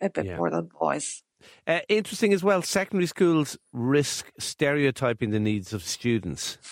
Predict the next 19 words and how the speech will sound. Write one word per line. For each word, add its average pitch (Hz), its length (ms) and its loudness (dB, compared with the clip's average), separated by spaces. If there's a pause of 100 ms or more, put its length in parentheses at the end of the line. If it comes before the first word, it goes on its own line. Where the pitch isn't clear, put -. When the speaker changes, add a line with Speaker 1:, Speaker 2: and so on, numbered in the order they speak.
(800)
Speaker 1:
Yeah, 208 280 2 (280)
I 269 100 -2
mean, 269 140 -6 (420)
you 262 180 6
want 226 220 2
schools - 600 -2 (340)
to 233 160 4
put - 300 0
in 202 120 -2
place 180 320 -2
things 175 480 -4
to 180 140 -2
reflect 156 480 0 (180)
the, - 120 -6
the - 160 -2
needs 170 260 2
of 156 80 0
their 135 100 -6
students, 185 640 -2